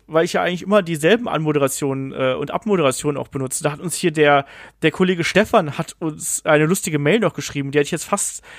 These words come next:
hier unter den Tisch fallen lassen, aber da muss ich wirklich sehr laut lachen. Also er hat uns hier geschrieben, ähm, „Moin, als ich vorhin beim Spülen das letzte Match of the Week gehört habe, dachte ich mir, dass ich meinen Lieblings-Wrestling-, Wrestling-Podcastern auch mal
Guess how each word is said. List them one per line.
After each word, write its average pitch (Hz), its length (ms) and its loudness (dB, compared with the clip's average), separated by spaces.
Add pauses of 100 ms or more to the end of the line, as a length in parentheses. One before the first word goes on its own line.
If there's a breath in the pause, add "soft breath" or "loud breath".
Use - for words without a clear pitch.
hier 190 120 4
unter 160 160 2
den - 40 -14
Tisch - 200 -6
fallen 120 220 2
lassen, 131 240 -6
aber 135 300 4 (840 loud breath)
da 175 100 4
muss 240 240 2
ich 208 100 -4
wirklich 220 260 -4
sehr 180 160 4
laut 175 220 2
lachen. 139 260 -2
Also 127 200 -2
er - 20 -2
hat 185 100 -8
uns 185 120 -12
hier 185 100 -6
geschrieben, 190 500 -4 (380 loud breath)
ähm, 156 320 -2 (180)
„Moin, 175 380 4
als 170 180 0
ich 208 120 -6
vorhin 226 520 0
beim 165 200 2
Spülen 220 500 0
das 180 140 -8
letzte 185 260 -4
Match 175 180 -2
of 160 140 -6
the 151 100 -4
Week 208 140 -2
gehört 131 360 -2
habe, 131 280 -2 (340 loud breath)
dachte 208 360 2
ich 196 240 -6
mir, 185 280 2 (280 soft breath)
dass 156 160 4
ich 165 160 -4
meinen 165 320 2 (280 soft breath)
Lieblings-Wrestling-, 143 1160 -2
Wrestling-Podcastern 156 1200 -2 (260 loud breath)
auch 170 180 2
mal 180 300 4